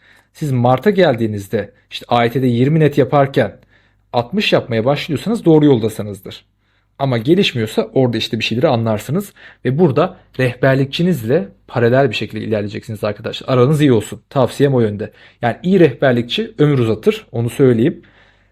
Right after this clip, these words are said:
Ee, burada Eylül, Ekim'de A Y T'ye başlanmalı dedik.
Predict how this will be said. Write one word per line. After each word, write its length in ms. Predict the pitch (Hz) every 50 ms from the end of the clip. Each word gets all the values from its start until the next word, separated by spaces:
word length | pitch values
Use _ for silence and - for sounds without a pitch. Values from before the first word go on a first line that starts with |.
| _ - -
Ee, 400 | 139 139 139 139 139 139 147 156
burada 420 | 202 202 143 143 175 208 - - _ _ _ _ _ _ _ _ - _ _ _ _ -
Eylül, 300 | 160 156 156 160 165 156
Ekim'de 380 | 151 143 - 151 139 135 170 -
A 180 | 139 135 131
Y 160 | 131 135 131
T'ye 280 | - 143 123 113 110 110
başlanmalı 640 | 120 120 117 - - 117 107 101 101 95 92 98
dedik. 420 | - 165 165 165 165 - - -